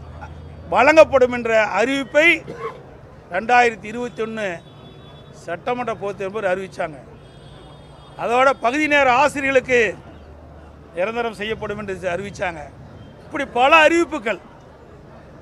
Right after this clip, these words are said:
எதுவுமே நிறைவேற்றல. அதுக்கெல்லாம் பதிலும் இல்ல. எல்லாவற்றுக்கும் மேல அடிக்கடி சொல்றது, "ஆயிரம் ரூபா கொடுத்துட்டேன் உரிமை தொகை, ஆயிரம் ரூபா கொடுத்துட்டேன் உரிமை தொகை."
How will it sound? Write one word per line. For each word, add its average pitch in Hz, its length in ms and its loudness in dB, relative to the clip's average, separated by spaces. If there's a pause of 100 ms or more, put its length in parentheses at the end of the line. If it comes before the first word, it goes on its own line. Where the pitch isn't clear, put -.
(300)
எதுவுமே 226 720 -6
நிறைவேற்றல. 208 580 -6 (220)
அதுக்கெல்லாம் 190 440 -2
பதிலும் 233 380 0
இல்ல. 196 340 -2 (1080)
எல்லாவற்றுக்கும் 262 760 2
மேல 233 420 2 (580)
அடிக்கடி 233 460 -4
சொல்றது, 226 600 -2 (320)
"ஆயிரம் 330 360 4
ரூபா 302 220 4
கொடுத்துட்டேன் 208 360 -10 (540)
உரிமை 285 280 -2
தொகை, 196 260 -6
ஆயிரம் 294 340 4
ரூபா 294 140 2
கொடுத்துட்டேன் 226 300 -10
உரிமை 208 280 -8
தொகை." 175 280 -10